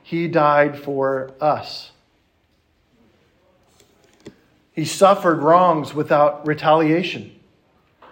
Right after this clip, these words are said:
Jesus never retaliated. How many times do we retaliate in conflict? I'd probably say most of them, right? Most of them, probably.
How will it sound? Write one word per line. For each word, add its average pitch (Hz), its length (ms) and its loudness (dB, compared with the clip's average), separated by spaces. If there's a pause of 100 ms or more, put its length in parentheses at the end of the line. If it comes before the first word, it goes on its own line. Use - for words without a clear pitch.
(300)
Jesus 185 460 -2
never 147 800 0 (560)
retaliated. 143 920 -2 (1600)
How 151 120 -2
many 185 140 4
times 190 300 4
do 170 100 0
we 185 160 0
retaliate 165 600 2
in 139 120 -10
conflict? 151 560 -4 (2750)
I'd - 320 -14
probably 127 220 -8
say 123 180 -6
most 110 300 -10
of - 200 -14 (140)
them, - 440 -18 (300)
right? 147 220 -8 (880)
Most 135 300 -8
of 139 100 -2
them, 151 100 -8
probably. 147 440 -6